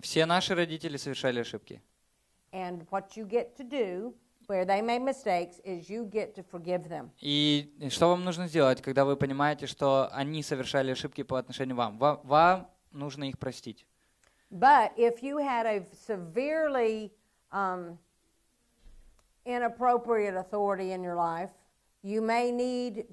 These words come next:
Speaker 2: to spend more time meditating on God's authority.
Speaker 1: Но если в вашей жизни просто оч-, очень сильно, э, были какие-то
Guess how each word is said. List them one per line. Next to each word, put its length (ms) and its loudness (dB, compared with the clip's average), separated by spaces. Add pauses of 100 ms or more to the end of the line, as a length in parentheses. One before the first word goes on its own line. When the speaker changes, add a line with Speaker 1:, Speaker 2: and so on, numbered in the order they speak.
Speaker 2:
to 400 0
spend 340 -2
more 220 2
time 420 -6
meditating 640 -2
on 160 -6
God's 300 -2
authority. 480 -8 (120)
Speaker 1:
Но 120 -2
если 800 4
в 240 -2
вашей 340 6
жизни 720 -4 (400)
просто 640 4
оч-, 400 -4
очень 400 2
сильно, 680 -2
э, 340 -2
были 320 0
какие-то 580 -2